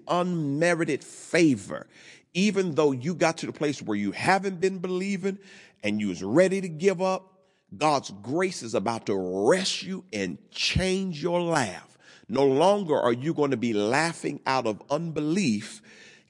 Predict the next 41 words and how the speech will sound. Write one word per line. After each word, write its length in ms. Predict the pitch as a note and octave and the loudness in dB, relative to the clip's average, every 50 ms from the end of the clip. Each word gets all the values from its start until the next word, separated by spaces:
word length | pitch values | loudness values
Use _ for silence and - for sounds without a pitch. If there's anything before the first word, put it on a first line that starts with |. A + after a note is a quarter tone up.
| - | -4
God 220 | C3 D#3 E3+ F3+ F#3 | 0 0 0 2 0
is 120 | D#3 B2+ | -4 -8
getting 240 | A#2 B2 D#3 G#2+ B2+ | -8 -8 -8 -6 -4
ready 200 | B2 G#2 F#2 F2+ | -4 -4 -4 -6
to 20 | |
switch 460 | G2+ - - - G#3+ A3+ A3 - - - | -8 -8 -10 -8 -4 -4 -2 -2 -2 -2
it, 60 | - | 0
and 80 | A2+ | 2
he's 180 | C3 C3+ C#3+ C#3+ | 2 2 2 2
not 160 | F3 E3 - | 0 -2 -2
gonna 180 | - F3+ D3 C#3+ | -2 -4 -4 -4
switch 400 | - - - G3 A3+ G#3 - - | -4 -6 -6 -4 -4 -4 -4 -4
it 120 | C3+ - | -6 -4
because 400 | A#2 C3+ - - D#3+ D#3 C#3+ B2 | -4 -6 -4 -2 -2 -2 -2 -2
you're 160 | B2 D3 F3+ | -2 -2 -2
so 280 | F3 - - D#3+ C#3+ C3+ | -2 -2 -2 -2 -2 -2
good. 520 | A2 G2+ G#2+ E3+ G#3+ E3 B2 A#2+ A#2 - - - - - - - - | -4 -4 -2 0 2 2 2 2 0 -2 -8 -20 -20 -20 -20 -16 -6
He's 240 | - E3+ F#3+ F3 - | -2 0 0 0 0
switching 440 | - - - F3+ F#3 - - D3 | -4 -2 0 0 0 0 -2 -6
it 140 | D#3 C#3+ - | -6 -6 -6
because 400 | A2+ A#2 - - B2+ A#2+ A#2+ - | -6 -8 -6 -6 -6 -6 -6 -8
he's 260 | - - E3 E3 C#3 | -10 -10 -10 -8 -8
so 420 | - - - - - C#3 B2+ A2+ G2 F#2 F#2 F#2 - | -8 -10 -8 -8 -6 -6 -6 -6 -6 -8 -10 -16 -12
gracious. 1120 | - A2+ C3+ D3 D3 C#3+ C#3 - - - - - E2 C#2+ - - - - - - - - - _ _ _ _ _ _ _ _ _ _ _ _ _ _ _ _ _ _ _ _ _ | -8 -6 -2 0 0 0 0 0 -2 -2 -2 -2 -2 -2 -2 -6 -8 -8 -8 -8 -10 -12 -16 _ _ _ _ _ _ _ _ _ _ _ _ _ _ _ _ _ _ _ _ _
"Now 160 | - A#2 B2 | -4 -4 -2
the 80 | B2+ A2 | -2 -2
Lord 240 | A2+ C3 C#3+ C#3 G2 | 0 0 0 0 -2
was 160 | G2 F#2 F#2+ | -4 -8 -4
gracious 420 | G#2+ C#3+ D#3+ F3 E3+ - B2+ - | 0 2 2 2 0 -2 -6 -8
to 60 | - A#2 | -10 -8
Sarah 380 | - - B2+ A#2 G#2 F#2 - - | -4 -2 0 0 0 0 -2 -2
as 340 | - F#2 G2+ G#2 A2 G#2 - | 0 0 2 2 0 -2 -6
he 180 | - D#3 F#3+ F#2 | -10 -10 -8 -8
had 160 | D#2 - - | -10 -10 -12
said, 340 | - - D#3 D#3 D#3+ D3+ C#3+ - - - - - - | -10 -6 -4 -2 -2 -2 -2 -6 -12 -20 -20 -8 -4
and 160 | - G2+ G2 | 0 2 2
the 40 | G#2 | 2
Lord 680 | A2 A2 A#2 C#3 D#3+ D#3+ C#3 - G2 G2 - F#2+ - | 2 4 4 6 6 6 6 4 0 -8 -18 -12 -4
did 240 | - F3+ A3+ B3+ A#3+ | 0 2 2 2 0
for 200 | - - C4 B3 | -2 0 0 0
Sarah 640 | B3 - - - - D#3+ A#2 G2+ F#2 F#2 F#2 F#2 F#2+ | 0 0 -2 -2 0 0 2 2 0 -2 -2 -4 -6